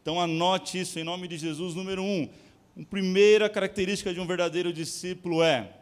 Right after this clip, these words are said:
aqueles que amam a Jesus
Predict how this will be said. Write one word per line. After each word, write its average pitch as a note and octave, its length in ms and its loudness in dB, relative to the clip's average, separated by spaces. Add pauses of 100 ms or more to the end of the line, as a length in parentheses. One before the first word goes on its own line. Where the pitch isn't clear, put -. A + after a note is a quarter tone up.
(380)
aqueles F3+ 880 -4 (380)
que - 160 -4
amam D3 340 0
a C#3 60 0
Jesus A#2+ 720 -10